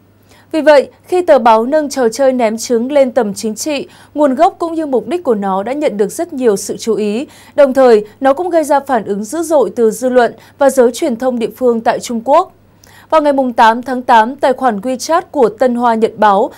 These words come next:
và Giang Đông Quan Triều, hai cơ quan ngôn luận khác của Đảng Cộng sản Trung Quốc,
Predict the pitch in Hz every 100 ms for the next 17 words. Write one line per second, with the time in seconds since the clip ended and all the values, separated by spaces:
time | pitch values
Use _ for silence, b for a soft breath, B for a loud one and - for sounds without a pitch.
0 | B - 262 247 294 277 277 269 254 262
1 | 233 - 254 226 202 B B - 349 349
2 | 330 311 294 277 277 214 - 359 392 233
3 | 214 190 220 - - 233 185 - 233 285
4 | 359